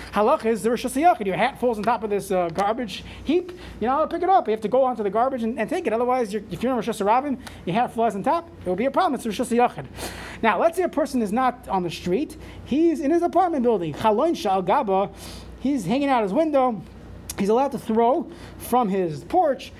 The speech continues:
Zarkin la b'Shabbos. Let's say you have another garbage bag and you had a, you're throwing out the diaper, right? So you throw it and it can land on this heap of garbage, no problem. Zarkin la b'Shabbos. So hold on a second. If you tell me I'm allowed to throw it, I'm allowed to use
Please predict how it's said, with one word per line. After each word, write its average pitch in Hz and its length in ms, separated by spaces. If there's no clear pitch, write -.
Zarkin 277 460
la 254 100
b'Shabbos. 160 500
Let's 269 180
say 247 80
you 208 60
have 226 200
another 339 240
garbage 196 320
bag 156 240
and 160 80
you 180 60
had 196 120
a, 202 340
you're 180 100
throwing 262 260
out 302 80
the 277 60
diaper, 285 300
right? 269 200
So - 100
you 196 80
throw 320 300
it 320 180
and 226 100
it 226 60
can 214 100
land 262 400
on 247 220
this 208 400
heap 302 420
of 170 140
garbage, 269 440
no 277 220
problem. 196 400
Zarkin 240 360
la 240 80
b'Shabbos. 165 400
So 131 100
hold 165 160
on 208 100
a 185 40
second. 147 240
If 139 80
you 147 40
tell 294 160
me 233 80
I'm 185 60
allowed 185 140
to 185 60
throw 196 200
it, 226 60
I'm 247 100
allowed 220 300
to 247 80
use 262 500